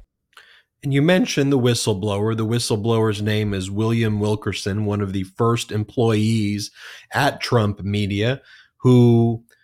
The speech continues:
one of the reasons William Wilkerson even emerged as a whistleblower, I believe that Donald Trump basically tried to steal his shares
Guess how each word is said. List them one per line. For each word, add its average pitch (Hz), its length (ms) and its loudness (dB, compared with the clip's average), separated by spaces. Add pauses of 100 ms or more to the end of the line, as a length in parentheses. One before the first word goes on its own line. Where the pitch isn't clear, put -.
(160)
one 131 160 2
of 107 160 2
the 110 80 2
reasons 110 600 4
William 107 440 2
Wilkerson 110 480 0
even 104 260 2
emerged 107 500 2
as 101 160 0
a 101 60 0
whistleblower, 101 800 0
I 104 80 0
believe 104 400 -2
that 101 280 -2 (280)
Donald 113 360 2
Trump 110 340 0
basically 107 480 0
tried 104 360 0
to 101 140 -2
steal 120 600 2
his 110 320 2
shares 101 680 0